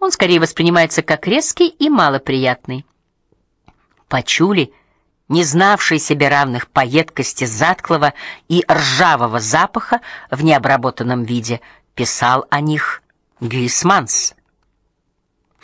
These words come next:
Гюйсманс, наоборот. Перевод Кассировой под редакцией Толмачёва. Здесь и далее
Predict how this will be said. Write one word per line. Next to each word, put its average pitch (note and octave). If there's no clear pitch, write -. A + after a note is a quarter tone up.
Гюйсманс, F#3+
наоборот. F3
Перевод D#3
Кассировой B3
под C#3
редакцией D#3+
Толмачёва. B2
Здесь D#3+
и F3+
далее F3+